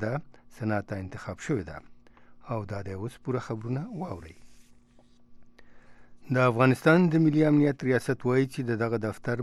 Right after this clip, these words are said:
منصوبینو د کابل په ښار کې د داعش د ډلې دوه مهم او عمده غړي نیولي دي. یوې امنیتي منبع امریکا غږ آشنا راډیو ته ویلي دي چې نیول شوي کسان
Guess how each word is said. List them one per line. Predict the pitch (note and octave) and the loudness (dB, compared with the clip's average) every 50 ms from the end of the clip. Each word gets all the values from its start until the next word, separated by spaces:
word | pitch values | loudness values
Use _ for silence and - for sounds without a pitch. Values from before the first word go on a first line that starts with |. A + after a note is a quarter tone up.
| B2 A#2 | 0 0
منصوبینو | A2 G#2+ - - A2+ G2 G#2 A2 A2+ A#2 C3 A#2+ | 0 -2 -4 -6 -8 -6 -4 -2 -2 -2 -2 -2
د | A#2 - - | -4 -6 -6
کابل | A2 G#2 G2+ G#2 G2 - | -6 -6 -6 -8 -10 -12
په | G#2+ - | -12 -10
ښار | - A2+ A2+ G#2+ G#2+ | -6 -6 -6 -6 -8
کې | - C3 | -8 -8
د | A#2 A2+ G2+ G#2 | -6 -6 -6 -6
داعش | G2+ G#2 G2+ - - - | -6 -8 -8 -10 -12 -12
د | A2 G2+ G2 | -10 -10 -8
ډلې | A2 A2+ G#2+ G#2+ F#2+ F#2 F#2+ | -8 -8 -8 -8 -10 -10 -8
دوه | G#2+ A#2 A#2 A#2 A#2 A#2 A2+ A2 | -6 -6 -4 -4 -4 -6 -6 -6
مهم | G#2+ G2+ F#2+ C3+ C#3+ C#3+ D3 - - | -6 -4 -2 0 0 0 0 0 -2
او | B2 A2 G#2 | -4 -4 -4
عمده | G2+ G#2+ A2+ C3 A2 | -4 -4 -4 -4 -4
غړي | G#2+ G2+ G2+ G2 G2 G#2+ | -4 -4 -6 -6 -6 -4
نیولي | A#2 D3 C3+ G2 F#2 E2+ F2 | -2 -2 -2 -2 -6 -10 -12
دي. | E2 - - - - - - - - - - - - - - - - - - | -14 -16 -16 -18 -20 -20 -20 -20 -20 -20 -20 -20 -20 -20 -20 -20 -20 -12 -6
یوې | C3+ B2 B2 B2 A#2+ | -2 -2 0 2 2
امنیتي | B2 B2 B2 B2 A#2 - E3+ F3 E3 | 2 2 2 0 -2 -2 0 2 4
منبع | E3 E3 D#3+ D3 C#3 D3+ D#3 D#3+ F3+ E3+ C#3 | 4 4 4 4 4 4 4 4 4 4 4
امریکا | C3+ B2+ A#2+ - B2+ A#2+ A2 | 2 2 2 0 -2 0 0
غږ | A#2+ A#2+ A#2+ - - A2+ | -2 -2 -4 -6 -8 -6
آشنا | - - A#2 B2+ C#3 C3 | -4 -2 0 0 0 0
راډیو | A#2 G2+ G#2 G#2+ G2+ - | 0 -2 -4 -6 -6 -6
ته | G#2+ G2 G2 | -6 -6 -4
ویلي | G2+ G2 G2 G2 F#2 A2 | -6 -6 -6 -6 -4 -4
دي | C#3 E3+ F3 - - - - - - - - - | -4 -4 -6 -10 -16 -20 -20 -20 -20 -20 -20 -6
چې | - - B2+ | 0 2 4
نیول | B2 B2 B2+ A#2+ - | 6 4 4 2 0
شوي | - G3 G#3 - - C3+ | -2 -2 -2 -2 0 -2
کسان | A2+ - B2 A#2+ A#2+ | -2 0 -2 -2 -2